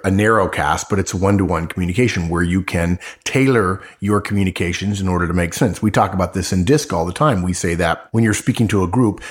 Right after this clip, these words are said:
you don't think about disc, you think about yourself, and then you think about what audiences in general want, which is usually high D, high I kind of behaviors. Although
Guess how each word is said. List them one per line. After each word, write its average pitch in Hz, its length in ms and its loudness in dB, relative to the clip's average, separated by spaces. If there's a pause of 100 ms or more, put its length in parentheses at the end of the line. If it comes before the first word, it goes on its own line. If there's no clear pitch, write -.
you 117 120 0
don't 113 260 0
think 127 160 2
about 85 320 0
disc, 73 400 -6 (180)
you 107 80 2
think 104 220 2
about 95 260 0
yourself, - 720 -2 (160)
and 98 160 0
then 104 60 4
you 104 100 4
think 110 160 2
about 90 240 0
what 104 260 0
audiences 107 720 2
in 92 100 0
general 87 320 2
want, 90 320 2
which 90 200 -4
is 90 120 -4
usually 98 560 2 (300)
high 101 360 2
D, 92 280 0
high 92 440 0 (120)
I 87 380 2
kind 104 440 2
of 82 300 -2
behaviors. 82 760 -2 (480)
Although 98 360 2